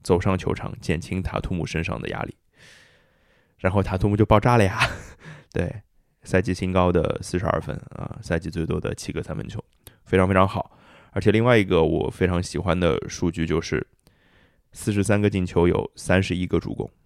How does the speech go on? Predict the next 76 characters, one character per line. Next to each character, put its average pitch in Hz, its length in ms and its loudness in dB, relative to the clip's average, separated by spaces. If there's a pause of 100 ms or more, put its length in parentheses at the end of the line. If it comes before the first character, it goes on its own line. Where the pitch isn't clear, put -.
(440)
啊。 - 220 -10 (880)
而 110 140 2
且 131 120 6
有 98 220 4
一 110 80 2
些 151 200 0
球 101 340 0
其 - 180 0
实 120 300 4
我 92 160 2
觉 95 120 4
得 101 200 6
助 - 140 -4
攻 117 160 2
有 95 120 2
可 - 160 -6
能 95 100 -4
更 98 220 2
多 90 180 0
的， - 200 -8
就 - 60 -14
比 95 100 2
如 95 100 6
说 107 260 4 (760)
给 101 120 2
了， 87 300 4 (100)
给 98 140 4
罗 95 200 10
威 117 100 12
喂 123 160 10
了 101 40 8
一 95 40 6
个 110 240 4
篮 90 200 -2
下 104 120 4
的 95 100 4
饼， - 160 -4 (400)
然 - 120 -4
后 101 80 4
罗 95 180 8
威 107 160 8
上 107 200 0
篮 95 140 2
没 90 140 2
进， 95 160 -4
自 98 120 -8
己 95 80 -2
抢 87 160 -6
到 85 120 -4
篮 82 120 -2
板 - 160 -8
投 - 140 -8
进 82 160 -6
了， - 80 -12 (500)
对 98 100 4
吧？ 90 120 2 (200)
这 131 100 0
个 117 60 6
球 113 140 6
其 - 100 -6
实 120 100 4
本 107 120 2
来 90 120 -2
可 110 100 -2
以 101 40 2
算 95 180 -2
助 92 140 -4
攻 - 200 -4
的 - 80 -10 (640)
啊， 92 140 -2
这 131 80 4
样 139 100 6
的 127 60 4
球 120 200 4
好 139 120 -4
像 113 220 -2